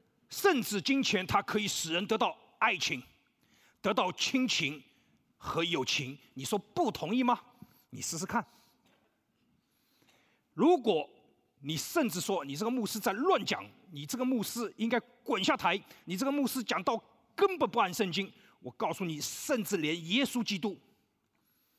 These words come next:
都把金钱跟上帝在一起比较，有没有啊？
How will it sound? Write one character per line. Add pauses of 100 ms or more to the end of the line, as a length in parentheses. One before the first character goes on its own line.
(540)
都
把
金
钱 (720)
跟
上
帝
在
一
起
比
较， (340)
有
没
有
啊？